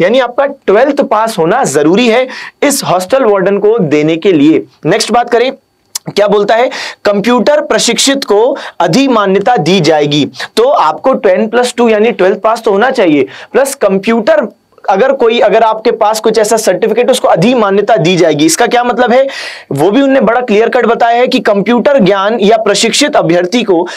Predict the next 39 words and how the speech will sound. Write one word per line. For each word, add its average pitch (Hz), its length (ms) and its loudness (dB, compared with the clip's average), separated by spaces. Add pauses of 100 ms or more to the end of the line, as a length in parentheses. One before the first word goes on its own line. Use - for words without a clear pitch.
(200)
अधिमान्यता 220 720 0
दिए 190 280 2
जाने 208 340 0
का 233 80 2
आशय 226 480 0
है 190 160 2
कि 220 140 -2
प्रश्न 233 360 -2
पत्र 226 280 -2
में 240 180 0
पूछे 202 260 0
गए 220 120 0
computer 196 520 0
ज्ञान 180 300 0
से 220 180 0
संबंधित 196 640 -2
पचास 202 520 -2 (340)
अंकों 196 280 0
के 254 160 -2
प्रश्न 233 360 -2
में 226 160 2
पचास 233 500 -2
प्रतिशत 208 480 -2
अंक 208 180 -2
प्राप्त 185 280 -2
करना 185 200 2
अनिवार्य 160 440 0
होगा। 139 300 0 (340)
इसका 196 260 -2
मतलब 240 320 -2
है 269 80 2
computer 190 720 0 (280)
आपका 190 260 -2
fifty 220 380 -2
marks 233 300 -2
का 208 120 0
आने 190 140 0
वाला 165 240 2
है, 202 240 0